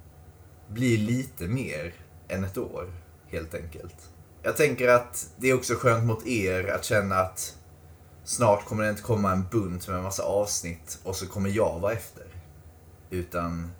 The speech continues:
vi gör det här tillsammans. Det här är första året vi gör det här på Svenska kyrkans unga. Så då får det väl vara lite missar och fel, tänker jag. Vi gör det här tillsammans, som sagt. Så på tisdag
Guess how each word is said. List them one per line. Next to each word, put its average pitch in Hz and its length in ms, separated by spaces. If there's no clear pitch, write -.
vi 110 80
gör 120 200
det 120 60
här 117 80
tillsammans. 95 800
Det 123 80
här 123 100
är 120 80
första 127 360
året 110 280
vi 107 100
gör 95 220
det 113 80
här 104 120
på - 140
Svenska 92 360
kyrkans 90 360
unga. 85 360
Så - 140
då 110 120
får 107 360
det 90 80
väl 110 140
vara 104 240
lite 87 460
missar 76 520
och 80 80
fel, - 340
tänker - 280
jag. - 120
Vi 117 180
gör 120 220
det 113 80
här 113 140
tillsammans, - 880
som 76 220
sagt. - 480
Så - 160
på 120 100
tisdag 110 640